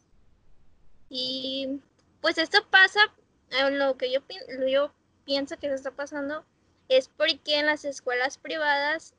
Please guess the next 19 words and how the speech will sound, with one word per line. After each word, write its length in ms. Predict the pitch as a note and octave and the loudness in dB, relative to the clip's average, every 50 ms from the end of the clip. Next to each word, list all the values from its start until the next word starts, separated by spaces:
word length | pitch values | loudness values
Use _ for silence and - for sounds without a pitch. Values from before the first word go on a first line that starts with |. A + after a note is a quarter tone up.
| _ _ | _ _
les 200 | - C4+ C#4+ C4+ | -4 -2 -2 -2
van 180 | C4+ C4 B3 B3+ | 0 0 2 2
a 40 | C4 | 4
dar 220 | C4 C4 B3+ B3+ | 4 4 2 0
clases 380 | - C4+ B3+ B3+ C4+ C#4 C4+ C#4+ | -2 -2 -4 -4 -4 -6 -8 -8
así 400 | C4 C4 - C4+ B3 A#3+ A#3+ A#3 _ | -8 -8 -10 -14 -14 -14 -14 -12 _
por 140 | - B3+ B3 | -4 -4 -4
videollamada. 800 | B3 B3+ C4 B3+ B3+ B3+ A#3+ A#3 A3+ A3+ A#3 C4+ D4 D4 C#4 - _ _ _ _ _ _ _ _ _ _ - - - - _ - _ | -2 -2 0 0 0 0 -2 -6 -10 -10 -10 -8 -8 -10 -10 -14 _ _ _ _ _ _ _ _ _ _ -20 -20 -20 -20 _ -20 _
Y, 600 | - C4+ C#4+ C#4+ C#4+ C#4+ C#4+ C#4+ C#4+ C#4 C#4 B3+ B3+ A#3 - _ _ _ _ _ _ _ _ _ _ | -10 -8 -6 -4 -4 -2 -2 -2 -2 -2 -2 -2 -4 -4 -6 _ _ _ _ _ _ _ _ _ _
pues, 160 | - D#4+ C4+ | -8 -8 -4
muchos 280 | C4+ D4+ C4+ - - D4 | -2 -2 -2 -2 -4 -8
papás 500 | - E4+ D4+ - - C#4+ C#4 C4+ - - | -6 -6 -4 0 2 2 2 2 0 -6
trabajan 600 | - C#4+ C#4+ C#4+ C#4+ C#4+ C#4+ C#4 C#4 - D#4 D#4+ E4 | -4 0 0 2 4 4 2 2 2 0 0 0 0
y 60 | E4 | 0
no 180 | D#4 C#4+ C4+ C4 | -2 2 2 4
van 160 | C4 C4+ C#4+ | 4 4 2
a 60 | D4 | 0
poder 380 | - - D4+ C#4 C4+ C4 B3+ C4+ | 0 0 2 2 4 4 2 2
estar 580 | C#4+ - - - C4+ C4+ C4 C4+ C4+ C4 C#4 | 0 -2 -2 -2 -2 0 0 0 0 -2 -6